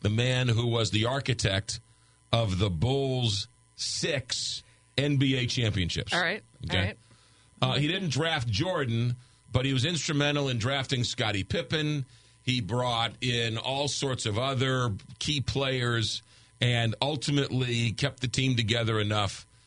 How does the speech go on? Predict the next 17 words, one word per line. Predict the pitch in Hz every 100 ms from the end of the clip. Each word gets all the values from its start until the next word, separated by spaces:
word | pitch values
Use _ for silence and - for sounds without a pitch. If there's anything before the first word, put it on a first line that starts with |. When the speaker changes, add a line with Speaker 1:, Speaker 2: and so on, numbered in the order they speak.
| _
Speaker 1:
to | -
win | 120 113 107 98
six | - - 139 -
championships. | - 120 90 90 87 80 - - - -
Speaker 2:
Okay. | 139 - -
Speaker 1:
Only | 127 156 156 147
after | 147 123 127
their | 117 113
owner, | 147 165 147 113 101
Jerry | 92 127 123
Reinsdorf, | 120 143 147 113 107 101
decided | - - 113 107
to | 95
break | 104 104 104
up | 104
the | -
team, | - - 180 139 127 135